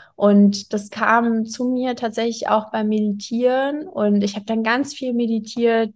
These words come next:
die Dinge im Licht zu sehen. Und das hat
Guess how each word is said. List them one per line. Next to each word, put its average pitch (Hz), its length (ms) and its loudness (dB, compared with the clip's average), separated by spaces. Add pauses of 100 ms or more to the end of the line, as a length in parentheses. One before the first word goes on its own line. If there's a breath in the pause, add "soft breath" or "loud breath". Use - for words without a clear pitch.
(100)
die 214 100 -4
Dinge 214 300 2
im 208 120 4
Licht 226 380 -2
zu 247 140 -10
sehen. 262 480 -2 (720 loud breath)
Und 214 760 2 (280)
das 208 240 -2
hat 220 220 0